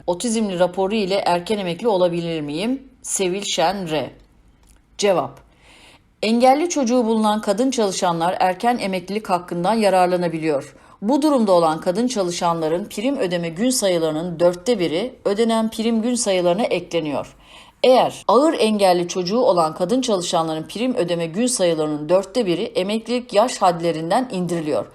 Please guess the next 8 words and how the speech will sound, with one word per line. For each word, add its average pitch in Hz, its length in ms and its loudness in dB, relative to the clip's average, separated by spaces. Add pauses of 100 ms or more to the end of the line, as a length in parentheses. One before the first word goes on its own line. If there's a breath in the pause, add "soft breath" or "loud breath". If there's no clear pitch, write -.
(260 loud breath)
Böylece 226 420 4
erken 190 360 2
emekli 170 340 -4
olabiliyor 180 500 0
ve 254 60 4
emekli 180 420 -2
maaşı 165 360 0
alabiliyor. 143 460 0